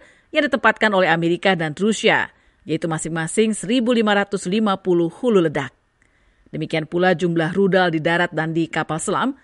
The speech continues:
serta di pesawat-pesawat pembom. Departemen Luar Negeri Amerika pada awal Februari dua ribu dua puluh satu mengatakan,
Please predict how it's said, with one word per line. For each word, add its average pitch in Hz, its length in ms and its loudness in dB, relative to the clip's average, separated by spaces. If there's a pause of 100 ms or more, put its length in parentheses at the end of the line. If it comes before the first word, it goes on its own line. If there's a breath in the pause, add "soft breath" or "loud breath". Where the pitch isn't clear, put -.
(140 soft breath)
serta 277 320 0
di 220 80 2
pesawat-pesawat 180 720 -2
pembom. 180 560 2 (560 soft breath)
Departemen 190 480 2
Luar 170 240 4
Negeri 170 160 2
Amerika 185 560 4
pada 180 240 0
awal 165 240 0
Februari 175 480 4
dua 170 160 2
ribu 165 240 0
dua 170 80 4
puluh 170 160 -2
satu 208 400 0
mengatakan, 196 720 0